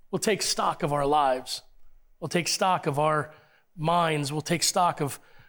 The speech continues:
of what it is that we're doing and how we're doing it and why we're doing it. And Lord, if our purpose needs to change, would you change it?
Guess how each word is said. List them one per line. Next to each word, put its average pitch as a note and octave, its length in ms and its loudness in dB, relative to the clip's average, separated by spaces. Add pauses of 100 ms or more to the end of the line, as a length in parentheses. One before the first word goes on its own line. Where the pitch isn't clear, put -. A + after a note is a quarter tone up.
(120)
of D3 140 0
what G3 180 4
it F#3+ 80 4
is G3 180 4
that G3 100 2
we're E3+ 140 2
doing E3+ 380 4
and D3+ 80 -4
how F#3+ 220 2
we're F#3 140 4
doing F3 280 4
it D3+ 80 2
and C#3+ 160 0
why E3+ 240 2
we're D#3 160 2
doing C3 300 0
it. B2 120 -6 (1700)
And F#3 100 2
Lord, G#3 160 6
if - 140 0
our D#3+ 80 2
purpose A3+ 440 0
needs G3+ 240 2
to - 80 -8
change, D#3 460 0
would C#3 160 -4
you C3+ 60 -8
change D#3+ 360 0
it? - 140 -4